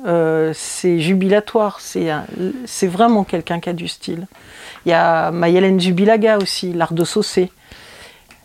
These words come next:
Alors là, c'est pareil, une écriture, mais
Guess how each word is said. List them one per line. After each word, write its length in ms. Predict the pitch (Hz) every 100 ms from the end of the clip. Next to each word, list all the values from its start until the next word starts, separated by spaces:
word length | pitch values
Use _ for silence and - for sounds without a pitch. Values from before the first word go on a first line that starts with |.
| _ - -
Alors 160 | 165
là, 180 | 170 185
c'est 240 | 180 - 170
pareil, 380 | 214 226 214
une 100 | 175
écriture, 640 | 170 160 - 170 - 202 190
mais 240 | 165 165